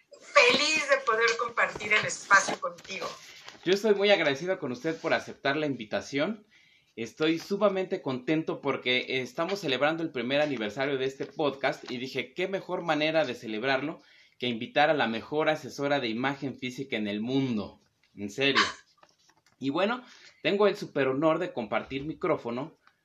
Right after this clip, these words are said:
Speaker 2: con la mejor asesora de imagen física en el mundo. De verdad que no exagero. ¿Por qué sé que lo es? Pues ahí les va.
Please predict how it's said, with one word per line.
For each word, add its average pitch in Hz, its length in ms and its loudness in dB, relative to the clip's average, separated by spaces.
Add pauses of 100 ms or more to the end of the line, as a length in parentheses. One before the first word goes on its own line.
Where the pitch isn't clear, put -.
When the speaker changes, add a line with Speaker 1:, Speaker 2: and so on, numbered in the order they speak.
(100)
Speaker 2:
con 117 160 -2
la 120 80 2
mejor 123 360 2
asesora 139 360 -2
de 127 100 2
imagen 123 340 -2
física 127 300 -8
en 131 40 -2
el 143 80 -2
mundo. 151 420 -2 (120)
De 117 140 -2
verdad 143 260 4
que 180 80 -2
no 151 100 2
exagero. 139 540 -2 (460)
¿Por 147 180 -2
qué 214 100 2
sé 233 160 0
que 196 100 2
lo 180 120 4
es? 226 100 2
Pues - 220 -4
ahí 135 100 6
les 113 180 2
va. 85 160 -14